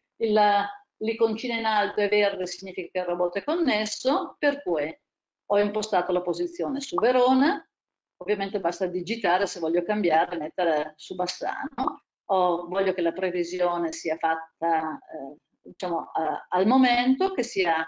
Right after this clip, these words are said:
eh, di adesso. Ho deciso che, eh, l-, ho inizializzato mettendo, impostando la velocità al cinquanta per cento,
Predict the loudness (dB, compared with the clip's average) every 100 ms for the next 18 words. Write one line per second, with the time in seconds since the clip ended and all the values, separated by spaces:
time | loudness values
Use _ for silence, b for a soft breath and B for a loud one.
0 | -6 -2 -2 -2 -6 -10 _ _ -20 -18
1 | -2 0 4 2 0 -6 -2 -2 -2 B
2 | B B _ _ 2 4 4 2 0 -2
3 | -2 0 -4 2 2 2 -2 0 2 4
4 | 4 2 0 -8 -8 -2 -2 2 2 2
5 | -4 -4 -4 -4 -2 2 4 2 -4 -8
6 | -4 -2 -2 -2 0 0 -2 -6 -6 -4
7 | 0 2 2 0 0 -2 0 0 0 -2
8 | -4 -4 -4 -4 -2 -2 -4 -2 -4 -2
9 | -2 -2 -4 -4 -2 -2